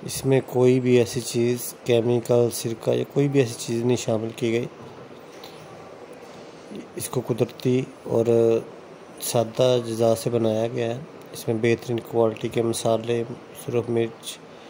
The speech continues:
और तमाम वो चीज़ें शामिल की गई हैं जो इसके, इसके जायके को बेहतरीन बनाएं और इसे, ये लंबे अरसे तक महफूज रह सके। ये एक सादा सी रेसिपी है, इसमें कोई, अ,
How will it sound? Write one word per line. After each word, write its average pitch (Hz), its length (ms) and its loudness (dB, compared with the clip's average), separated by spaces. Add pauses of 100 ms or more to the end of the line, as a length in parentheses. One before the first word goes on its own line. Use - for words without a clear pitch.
(880)
और 120 60 -4
तमाम 123 160 2
वो 127 260 6
चीज़ें 123 260 0
शामिल 117 380 2
की 120 160 0
गई 113 180 2
हैं 123 260 -2 (280)
जो 120 160 2
इसके, 117 480 2 (1080)
इसके - 280 -4
जायके 113 320 2
को 113 140 -8
बेहतरीन 117 500 0
बनाएं 117 380 2 (1000)
और 127 80 2
इसे, 117 180 2
ये 117 360 2
लंबे 113 300 4
अरसे 117 220 2
तक 113 140 -2
महफूज 117 520 0
रह 107 120 4
सके। 110 300 -8
ये - 1600 -12
एक 123 100 -2
सादा 127 360 2
सी 127 140 -2
रेसिपी 120 460 2
है, 120 240 2 (560)
इसमें 123 360 0
कोई, 123 640 2
अ, - 40 -6